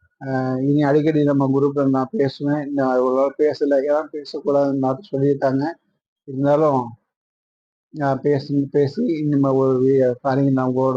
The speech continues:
பகிர்ந்து கொள்வேன். ஆஹ், நீங்க தயவு செய்து ஜெயக்குமாருக்கு வந்தது தண்டனைன்னு சொல்லி நம்புவோம், சொல்லுவாங்க. அது இப்படி சொல்றாங்களே, நீங்க யாரும் நம்பவே வேண்டாம். ஏன் ஜெயக்குமார் இதை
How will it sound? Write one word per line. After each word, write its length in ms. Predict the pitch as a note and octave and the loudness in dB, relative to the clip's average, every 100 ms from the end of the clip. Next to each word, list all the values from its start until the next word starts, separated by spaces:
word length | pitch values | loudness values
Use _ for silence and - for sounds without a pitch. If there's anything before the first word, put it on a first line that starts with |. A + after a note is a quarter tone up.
| - | -2
பகிர்ந்து 340 | C3 C3+ C#3 | 0 0 0
கொள்வேன். 460 | C#3 C3+ C#3 D3+ E3 _ _ _ _ - | 0 -2 2 0 -2 _ _ _ _ -8
ஆஹ், 580 | C3 B2+ B2 B2 A#2+ A#2 G#2+ - _ _ - | -4 -2 -2 -2 -6 -12 -18 -20 _ _ -14
நீங்க 260 | C#3+ C#3 C3+ | -4 -2 2
தயவு 240 | C#3 D3 | 2 2
செய்து 400 | - D3 C#3+ E3 F#3 F3 _ _ C3 B2+ | 2 2 4 2 0 -4 _ _ -10 -2
ஜெயக்குமாருக்கு 580 | C3+ D3 D3 C#3 C#3 | 0 0 0 2 2
வந்தது 500 | C3 C3+ D3 D#3 C3+ C3 | 2 2 2 4 2 0
தண்டனைன்னு 500 | C3+ D3 D3 D3 C#3+ | 0 0 0 2 0
சொல்லி 280 | D3 C#3 C#3+ | 2 2 2
நம்புவோம், 500 | C3 C3+ C#3 C#3+ C#3+ C3+ | 0 0 0 -2 -4 -6
சொல்லுவாங்க. 640 | C#3+ D3 D3+ D3 D3+ F3 - _ _ _ - | -2 0 0 0 -4 -6 -8 _ _ _ -10
அது 260 | B2 C#3+ | -4 0
இப்படி 220 | D3 C#3+ C#3 D#3 | 0 0 0 0
சொல்றாங்களே, 440 | D3+ D#3 D#3 D#3+ | 2 2 4 2
நீங்க 200 | D#3 C#3 | 4 4
யாரும் 200 | C#3 C#3+ | 4 4
நம்பவே 540 | C3+ C#3 D3 D3+ D#3 D3 | 2 2 4 6 6 6
வேண்டாம். 500 | C#3 C#3 A#2+ G#2 _ _ _ _ _ _ _ _ _ _ _ _ _ _ _ _ _ _ _ _ _ _ _ D#3+ | 4 2 -2 -4 _ _ _ _ _ _ _ _ _ _ _ _ _ _ _ _ _ _ _ _ _ _ _ -6
ஏன் 340 | D3+ E3+ E3+ | 0 2 4
ஜெயக்குமார் 460 | D#3 D#3+ F3 D#3+ | 4 2 2 2
இதை 140 | D#3 | 4